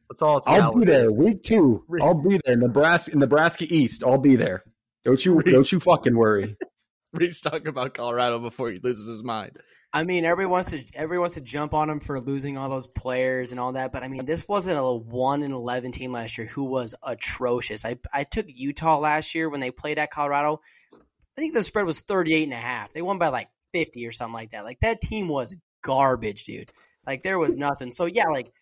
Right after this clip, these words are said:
Speaker 4: the overhaul a hundred percent makes sense. There's nothing, nothing bad against you. You bring in a new coach. You gotta, you gotta do something there. Like, one and eleven is not what a college program needs to be to win.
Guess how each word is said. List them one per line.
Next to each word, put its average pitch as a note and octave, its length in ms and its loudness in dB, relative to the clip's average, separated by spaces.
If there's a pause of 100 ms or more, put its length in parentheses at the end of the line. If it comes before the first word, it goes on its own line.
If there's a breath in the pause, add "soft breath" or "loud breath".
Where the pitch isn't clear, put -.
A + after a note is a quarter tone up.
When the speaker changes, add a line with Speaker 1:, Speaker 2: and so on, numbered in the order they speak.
(240)
Speaker 4:
the E3 180 -4
overhaul D#3+ 560 0
a A#2+ 40 -4
hundred E3 260 -6
percent D3 300 -6
makes C3 260 -8
sense. B2+ 220 -8
There's C3 160 -14
nothing, D#3+ 400 -10 (400)
nothing A3 280 -2
bad D#3 200 2
against C#3+ 320 -6
you. C3 40 -10
You B2+ 60 -12
bring D#3 160 -2
in D3+ 60 -6
a D3 60 -6
new C#3+ 200 -6
coach. C#3+ 560 -4
You A#2+ 60 -14
gotta, E3 340 2
you B2 120 -16
gotta F#3+ 180 -4
do D3+ 100 -6
something D3+ 340 -2
there. A#2+ 140 -10
Like, A#2 180 -12 (120)
one D3 220 -4
and D3 80 -6
eleven C3 380 -6
is A2 180 -14
not C3 220 -4
what A#2+ 100 -8
a A#2+ 60 -12
college B2 260 -4
program B2 320 -6
needs A#2 160 -10
to A#2 60 -16
be A#2 120 -10
to A2 140 -14
win. A2 140 -14